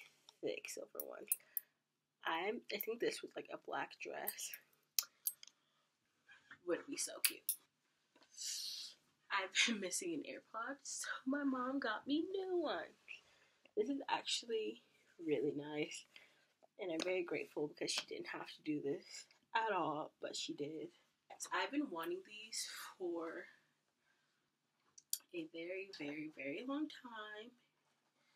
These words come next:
They are the fur-lined Crocs, and I wanted them last year when I was going to Chicago, and we went to every store, even went to Ross, looked online,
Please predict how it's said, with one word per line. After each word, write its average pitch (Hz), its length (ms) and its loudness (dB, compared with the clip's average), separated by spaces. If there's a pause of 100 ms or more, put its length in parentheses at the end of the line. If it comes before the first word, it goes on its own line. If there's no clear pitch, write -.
(340)
They 170 100 -2
are 170 160 -2
the 131 160 -4 (680)
fur-lined 202 520 -4
Crocs, - 720 -6 (1120)
and 180 480 0
I 185 80 -2
wanted 180 320 -4
them 254 320 -8 (400)
last 226 400 4
year 196 160 -4
when 180 160 -2
I 160 80 -4
was - 160 -8
going 175 320 -4 (240)
to 165 240 -4 (880)
Chicago, 170 600 -2
and 165 120 0
we 165 80 0
went - 240 -6
to - 80 -14
every 160 240 -8
store, 180 760 -6
even 170 240 -6
went 214 200 -6
to - 120 -20
Ross, 165 440 0
looked 180 160 -6
online, 165 480 -4